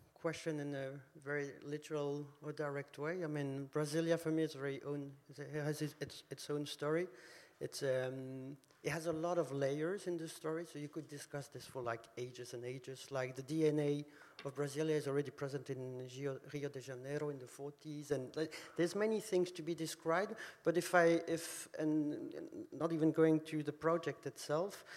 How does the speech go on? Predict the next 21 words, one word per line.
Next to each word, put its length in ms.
I 80
think 240
what's 480
interesting, 1080
and 240
that 180
the 120
only 180
thing 260
that 220
could 200
relate 520
potentially 580
to 40
the 300
story 320
of, 180
uh, 200
of 160
Europe 380
is, 180